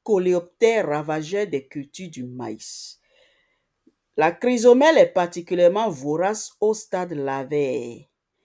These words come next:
Elle cause énormément de dégâts en sectionnant les racines dont elle se nourrit. Elle affaiblit ainsi le plant de maïs qui devient susceptible de se renverser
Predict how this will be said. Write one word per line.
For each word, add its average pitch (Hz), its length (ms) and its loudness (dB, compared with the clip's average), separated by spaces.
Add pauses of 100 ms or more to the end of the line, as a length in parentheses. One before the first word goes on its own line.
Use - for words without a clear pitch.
(180)
Elle 208 300 2
cause 208 480 0
énormément 160 840 -2
de 151 160 -6
dégâts 143 420 -6 (140)
en 160 120 -4
sectionnant 151 840 -6
les 139 220 -2
racines 196 640 -10 (400)
dont 170 240 -2
elle 196 160 0
se 180 200 -8
nourrit. 135 640 -10 (500)
Elle 165 200 2
affaiblit 202 800 -2
ainsi 185 380 -2
le 151 200 -6
plant 214 280 -6
de 160 180 -8
maïs 143 540 -6
qui 226 180 -14
devient 165 560 -6 (260)
susceptible 180 920 -6
de 151 100 -8
se 147 200 -8
renverser 143 840 -8